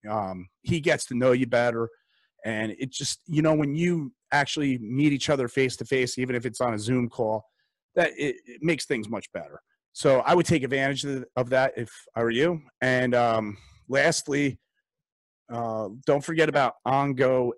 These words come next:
Energy Spray. Three sprays in your mouth, and, uh, you got seventy-five milligrams of caffeine pumped up in your system, and it works quick.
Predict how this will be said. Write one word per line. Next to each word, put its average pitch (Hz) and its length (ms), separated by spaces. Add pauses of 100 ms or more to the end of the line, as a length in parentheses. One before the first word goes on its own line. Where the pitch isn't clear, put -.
Energy 127 380
Spray. 87 540 (260)
Three 160 220
sprays 135 560 (2250)
in 151 220
your 113 200
mouth, 147 680 (1300)
and, 123 380
uh, 113 200
you 143 120
got 165 120
seventy-five 139 720
milligrams 127 480
of 110 120
caffeine 143 640 (440)
pumped 147 360
up 131 280 (160)
in 131 140
your 110 80
system, 113 600 (480)
and 139 120
it 117 120
works 131 400
quick. - 680